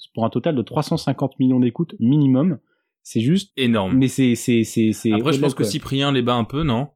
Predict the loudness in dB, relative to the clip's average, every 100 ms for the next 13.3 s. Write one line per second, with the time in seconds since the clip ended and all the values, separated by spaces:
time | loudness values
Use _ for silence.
0 | -2 2 2 0 -2 0 -4 -2 0 0
1 | -2 -4 -4 -2 -4 -2 0 0 0 -6
2 | -8 _ _ -8 -6 -2 -2 -2 -4 -2
3 | -2 -2 -2 -2 0 -2 -2 -2 0 0
4 | -2 -4 -6 -6 -4 -4 -4 -4 -4 -6
5 | -10 -10 -10 -12 -8 -4 -4 -4 -6 -8
6 | -4 -4 -6 _ -14 -8 -4 -2 -2 -4
7 | -6 -6 -6 -8 -10 _ _ _ -6 -6
8 | -2 0 -2 -4 -8 -8 -8 _ -8 -6
9 | -2 -2 -2 -4 -4 -6 -4 -4 -2 -2
10 | -4 -6 -12 _ -6 -4 -4 -4 -4 -4
11 | -2 -2 -2 -4 -4 -8 -10 -8 -8 -8
12 | -6 -6 -6 -6 -6 -6 -4 -4 -4 -4
13 | -6 -8